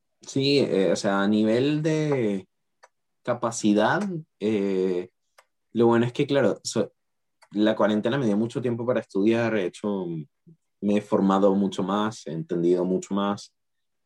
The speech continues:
a nivel de como barista, como la barra, de procesos en finca. Eh, también partí con un proyecto de tostaduría de café, todavía es pequeñito, pero claro, eh, en diez días, doce días se supone que nos llega nuestra tostadora de café.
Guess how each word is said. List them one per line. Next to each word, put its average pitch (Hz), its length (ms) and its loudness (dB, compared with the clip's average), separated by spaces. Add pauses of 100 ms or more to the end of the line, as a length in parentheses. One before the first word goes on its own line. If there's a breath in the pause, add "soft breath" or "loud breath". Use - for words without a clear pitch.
a 92 120 -4
nivel 92 260 2
de 101 140 4
como 87 300 2
barista, 107 580 0
como 82 180 -6
la 80 120 0
barra, 95 560 0
de 80 380 -6
procesos 98 640 -2
en 95 140 -2
finca. 104 600 0 (640)
Eh, 73 500 -8 (1080)
también 98 300 2
partí 104 260 0
con 107 140 2
un 107 80 2
proyecto 104 400 2
de 110 60 0
tostaduría 98 560 -2
de 110 80 0
café, 104 420 -8 (400)
todavía 92 220 0
es - 60 -14
pequeñito, 110 680 2
pero 90 280 0
claro, 98 320 0 (420)
eh, 85 500 -2
en 78 380 -8
diez 110 260 2
días, 135 380 4
doce 110 280 2
días 151 240 2
se 139 100 -6
supone 107 340 -4
que 120 60 -2
nos 107 120 -2
llega 98 200 2
nuestra 110 320 0
tostadora 90 520 0
de 127 100 2
café. 123 420 -4